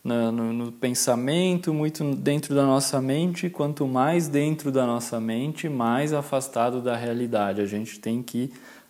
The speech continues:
achar, ah, um equilíbrio ali, né? E, por mais que pareça difícil, tem sim como a gente controlar os nossos pensamentos.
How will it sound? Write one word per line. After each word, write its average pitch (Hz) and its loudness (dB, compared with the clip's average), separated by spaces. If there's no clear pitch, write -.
achar, 113 2
ah, 104 -4
um 127 -2
equilíbrio 135 2
ali, 104 -4
né? 101 -4
E, 113 -4
por 127 0
mais 127 2
que 123 0
pareça 117 2
difícil, 147 -2
tem 151 0
sim 147 -4
como 120 -2
a 135 0
gente 127 -2
controlar 147 6
os 139 2
nossos 113 -2
pensamentos. 123 -4